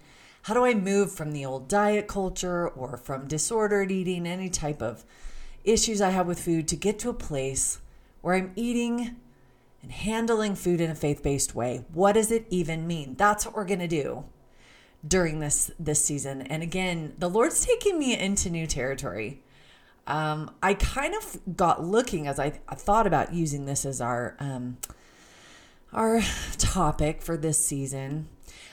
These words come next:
I got looking at all my online classes and I thought, you know, I've, I've already done a lot of that. That's what my cl-, my courses are about. And so I really struggled with this as, as that feeling began to come. "That's your topic. That's your topic." I just felt that prompting.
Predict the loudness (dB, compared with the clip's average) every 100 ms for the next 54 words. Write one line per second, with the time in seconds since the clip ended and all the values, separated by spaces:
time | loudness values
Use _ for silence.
0 | -6 4 4 6 2 2 4 4 4 2
1 | 0 -2 -6 -8 -6 -4 -4 -8 -8 -8
2 | -10 -10 -6 -4 -4 -4 -12 -6 -2 2
3 | 0 2 2 2 0 0 -2 -2 -4 -4
4 | -10 -20 _ _ -20 -20 _ 0 0 0
5 | 4 6 6 4 2 2 0 -4 -8 -4
6 | -2 -2 2 4 4 2 2 0 0 0
7 | 0 0 -4 -16 _ _ _ -20 -20 -8
8 | -2 4 6 6 4 4 4 4 4 4
9 | 2 6 6 6 4 2 2 2 0 2
10 | 2 -2 -2 -2 0 2 2 0 -4 -2
11 | -2 -2 -2 -2 -2 -2 -2 -2 -2 -2
12 | -4 -8 -4 -6 -4 -6 -6 -8 -6 -6
13 | -2 -2 -2 -6 -6 -6 -8 -4 -2 0
14 | 0 -2 -2 -4 -4 -6 -6 -6 -8